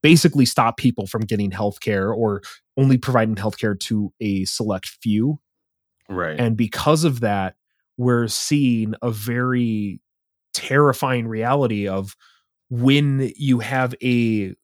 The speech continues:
Speaker 1: small healthcare system like the U S does, where even though we spend so much on it, like, it doesn't effectively help everybody. When you're forced into a pandemic where you need to, it's not an if, and, or but, you need to treat everybody.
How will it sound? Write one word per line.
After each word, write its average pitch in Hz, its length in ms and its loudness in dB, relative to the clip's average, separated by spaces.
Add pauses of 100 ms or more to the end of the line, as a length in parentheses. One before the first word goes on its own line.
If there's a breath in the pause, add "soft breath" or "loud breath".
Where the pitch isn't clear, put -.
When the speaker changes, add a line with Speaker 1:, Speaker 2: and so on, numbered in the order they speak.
(160)
Speaker 1:
small 127 720 4
healthcare 120 440 0
system 113 340 -4
like 104 180 -2
the 107 100 -4
U 107 220 0
S 113 180 -2
does, 104 240 -2
where 101 200 -2
even 117 220 2
though 107 80 2
we 101 140 -2
spend 110 420 -4
so 107 200 -4
much 107 260 -4
on 98 160 -2
it, 101 160 -6
like, 101 220 -10
it 110 80 -8
doesn't 107 280 -4 (360 soft breath)
effectively 113 540 0
help 127 440 2
everybody. 90 640 -6 (560)
When 127 160 6
you're 123 180 4
forced 131 440 2
into 120 160 2
a 101 40 2
pandemic 117 680 2
where 107 260 0
you 101 420 -2 (160)
need 127 520 2
to, 104 300 0
it's 104 140 0
not 113 140 2
an 107 160 0
if, 120 200 -2
and, 104 180 0
or 92 100 -8
but, 127 340 -2
you 113 240 -2
need 127 360 0
to 110 100 -6
treat 127 340 -2
everybody. 98 680 0